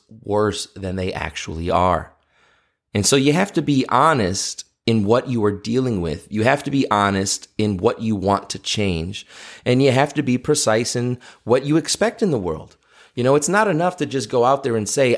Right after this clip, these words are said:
"I wanna find a girlfriend or a boyfriend," or, "I wanna find a husband or a wife." You've gotta be precise. Really, will anybody do? Will you be okay?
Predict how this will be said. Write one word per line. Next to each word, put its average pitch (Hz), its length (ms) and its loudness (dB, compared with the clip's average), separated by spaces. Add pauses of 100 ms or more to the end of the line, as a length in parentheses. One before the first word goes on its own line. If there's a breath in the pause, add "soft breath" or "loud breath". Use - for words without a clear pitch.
"I 127 80 2
wanna 120 240 2
find 113 300 -2
a - 40 -2
girlfriend 107 460 0
or 101 80 0
a 95 60 0
boyfriend," 104 500 0
or, 92 140 2
"I 104 40 4
wanna 113 200 2
find 107 320 0
a 90 60 -2
husband 104 380 -4
or 95 120 -2
a 92 60 0
wife." 117 360 0 (420 loud breath)
You've 147 220 0
gotta 185 240 2
be 147 120 0
precise. 165 580 -2
Really, 147 240 2
will 127 280 2
anybody 175 540 -2
do? 175 300 -4 (960)
Will 147 80 4
you 160 160 2
be 156 180 2
okay? 151 540 0